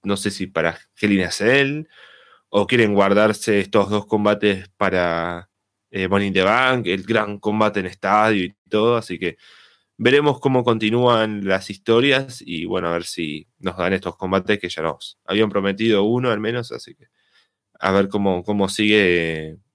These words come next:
que no falta tanto para, eh, Hell in a Cell, que además es Chicago, ¿no? Un público hardcore. Va a ser complicado para W W E buquear estos próximos p-, Premium Live Events.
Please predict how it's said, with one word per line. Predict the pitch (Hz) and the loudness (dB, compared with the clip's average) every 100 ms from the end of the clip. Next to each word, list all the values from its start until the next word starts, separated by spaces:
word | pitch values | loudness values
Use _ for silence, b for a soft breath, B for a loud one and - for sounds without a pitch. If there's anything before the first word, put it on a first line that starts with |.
| _ | _
que | 107 | 0
no | 104 | 0
falta | 120 110 95 87 78 _ _ _ _ _ | 0 0 2 0 -2 _ _ _ _ _
tanto | 98 92 92 90 92 87 | 0 0 -2 -4 -4 -2
para, | 82 80 76 80 _ _ _ _ _ _ _ _ _ | -2 -2 -6 -10 _ _ _ _ _ _ _ _ _
eh, | 92 87 - | -2 -2 0
Hell | 104 | 0
in | 101 | 2
a | 92 | 0
Cell, | - 123 123 95 - | 2 2 4 0 0
que | 90 | -2
además | 92 110 113 | 0 -2 -4
es | |
Chicago, | - - - 107 113 110 110 92 | -8 -10 -2 0 2 4 4 2
¿no? | 107 120 113 | 0 0 0
Un | 101 | -2
público | 107 98 90 82 | -2 -4 -4 -8
hardcore. | - 104 113 117 107 101 98 101 | -4 0 2 0 -2 -2 -2 0
Va | 135 | 0
a | |
ser | - 147 | -2 -4
complicado | 151 117 104 104 101 95 85 B B B _ | -4 -2 -2 2 2 2 -2 B B B _
para | 120 110 | 0 4
W | 110 104 _ _ | 2 0 _ _
W | 110 113 104 107 | 2 2 2 2
E | 110 | 0
buquear | 98 98 107 | 0 -2 -4
estos | - 92 | -4 -8
próximos | 113 104 - 98 98 | -6 -6 -8 -10 -12
p-, | - _ _ - - | -20 _ _ -20 -8
Premium | 101 101 92 | -2 0 0
Live | 87 87 80 | 0 0 0
Events. | 80 78 78 - - | -2 -4 -8 -14 -14